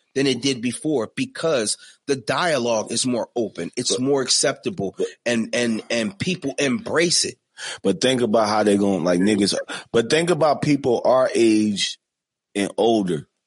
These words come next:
Speaker 2: Like, it's still, it's still that little bit of hesitancy to accept that person. Let's be, let's not be, let's not be fake about the situation.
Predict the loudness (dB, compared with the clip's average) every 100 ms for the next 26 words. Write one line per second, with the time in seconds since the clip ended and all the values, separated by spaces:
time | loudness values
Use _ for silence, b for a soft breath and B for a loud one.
0 | _ _ _ -2 0 0 -2 -2 2 4
1 | 2 2 0 -2 0 2 4 2 2 2
2 | 2 0 -2 -2 0 -2 -2 -4 -4 -4
3 | -6 -8 -4 0 0 -2 -2 -4 0 -2
4 | 0 -2 0 -2 0 -2 -2 -2 -2 -2
5 | -4 -4 0 2 0 0 -2 -4 -10 -4
6 | -2 0 0 0 -2 0 0 0 0 0
7 | 0 -2 -4 -2 -2 -2 -4